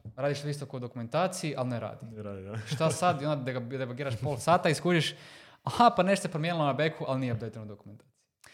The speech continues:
Speaker 1: Tako da, to je onda sljedeći level. I to je nešto gdje u firmi smo dosta uvijek, e, radili na tom, gdje smo baš pošli taj cijeli proces, ok, nemamo dokumentaciju, imamo dokumentaciju, ali možda ovaj alat za dokumentaciju, ovaj stranica nije, nema najbolji U X,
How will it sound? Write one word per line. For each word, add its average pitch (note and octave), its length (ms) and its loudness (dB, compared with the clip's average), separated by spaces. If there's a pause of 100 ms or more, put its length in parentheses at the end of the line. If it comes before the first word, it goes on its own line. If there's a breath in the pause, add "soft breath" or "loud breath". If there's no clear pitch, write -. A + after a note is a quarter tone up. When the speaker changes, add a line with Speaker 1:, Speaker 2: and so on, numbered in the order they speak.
(560 loud breath)
Speaker 1:
Tako D3+ 280 2
da, C3+ 360 2
to - 260 -2
je D3+ 60 6
onda D3 180 6
sljedeći C3+ 380 0
level. G#2+ 340 -4
I A#2 100 -8
to D3+ 180 0
je D3+ 60 2
nešto D3+ 260 -2
gdje B2+ 320 -2
u B2+ 220 -10
firmi C3+ 300 -6
smo A#2+ 180 -12
dosta B2 380 -6
uvijek, A2+ 280 -8
e, - 120 -20 (240)
radili C3+ 420 -6
na C3+ 100 -8
tom, C#3 240 -6
gdje A2+ 100 -10
smo B2 120 -14
baš A#2 220 -8
pošli - 280 -10
taj A#2 100 -10
cijeli A#2 200 -8
proces, G#2 360 -10
ok, G#2 140 -16 (420)
nemamo C#3+ 260 4
dokumentaciju, B2+ 760 -2 (600 loud breath)
imamo D3+ 240 2
dokumentaciju, C3+ 680 -2
ali B2 120 0
možda B2 300 -4
ovaj A#2 220 0
alat A2 400 -4
za A#2 120 -14
dokumentaciju, A2+ 640 -12
ovaj A2 100 -12
stranica A2+ 480 -12
nije, A2+ 300 -6
nema A2+ 260 -6
najbolji A2+ 340 -6
U C3 160 -4
X, - 280 -8